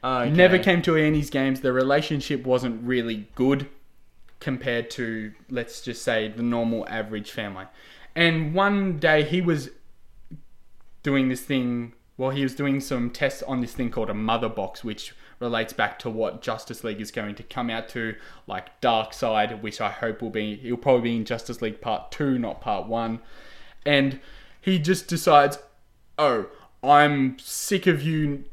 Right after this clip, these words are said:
Speaker 2: treating this stuff more than me." He goes and grabs the mother box, which is a portal from Apocalypse to, it's pretty much, it's pretty much a key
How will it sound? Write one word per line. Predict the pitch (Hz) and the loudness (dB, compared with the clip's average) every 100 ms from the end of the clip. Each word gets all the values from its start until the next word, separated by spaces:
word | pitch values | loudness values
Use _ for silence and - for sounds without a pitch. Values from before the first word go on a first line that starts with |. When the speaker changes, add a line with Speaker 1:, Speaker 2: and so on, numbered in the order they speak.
| - | -2
Speaker 2:
treating | - 147 143 131 | 2 4 4 2
this | 139 147 | 0 -2
stuff | - 147 131 - | -2 0 0 -2
more | 143 143 139 131 | -6 2 4 4
than | 127 | 4
me." | 135 135 131 - | 2 2 -2 -4
He | 175 | 0
goes | 147 160 156 | 4 4 2
and | - 139 123 | 0 0 0
grabs | 127 120 139 147 139 - | -2 2 4 2 -2 -8
the | 135 | -4
mother | 123 123 139 | 0 2 2
box, | 127 113 101 | 0 0 0
which | 135 127 | -4 -4
is | 131 | -4
a | |
portal | 123 - 139 135 123 | -2 2 4 4 2
from | - 117 | 0 -2
Apocalypse | 135 - 127 127 120 113 - | -2 -4 -4 -2 -2 -4 -8
to, | - 127 120 113 - - - - | -4 -2 0 -4 -8 -12 -10 -8
it's | 135 | -2
pretty | - 156 | 2 2
much, | 143 123 - - - - - - - - - - - | 2 0 -4 -10 -12 -12 -14 -16 -16 -14 -16 -18 -8
it's | 175 - | -6 2
pretty | 247 | 6
much | 240 202 | 6 4
a | 170 | 0
key | - - 160 131 117 | -4 0 4 4 0